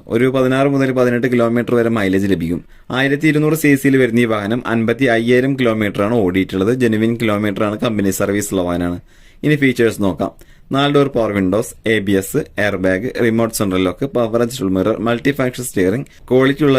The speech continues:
ലെതറിന്റെ സീറ്റ് കവേഴ്സ്, ഫ്ലോർ മാറ്റ്, റിവേഴ്സ് പാർക്കിംഗ് സെൻസർ, അറുപത് ശതമാനത്തോളമുള്ള ഗുഡ് കണ്ടീഷൻ ടയറുകൾ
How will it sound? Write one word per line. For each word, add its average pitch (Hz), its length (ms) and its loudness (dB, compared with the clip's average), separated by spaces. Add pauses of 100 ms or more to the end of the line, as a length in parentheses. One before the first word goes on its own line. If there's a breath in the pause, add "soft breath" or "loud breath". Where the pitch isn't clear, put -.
ലെതറിന്റെ 117 340 2
സീറ്റ് 104 200 0
കവേഴ്സ്, 98 480 0
ഫ്ലോർ 104 220 0 (100)
മാറ്റ്, 95 320 0
റിവേഴ്സ് 104 320 0
പാർക്കിംഗ് 101 380 -4
സെൻസർ, 98 340 0 (360 soft breath)
അറുപത് 135 300 0
ശതമാനത്തോളമുള്ള 113 600 0
ഗുഡ് 95 240 -4
കണ്ടീഷൻ 104 400 -2
ടയറുകൾ 101 340 2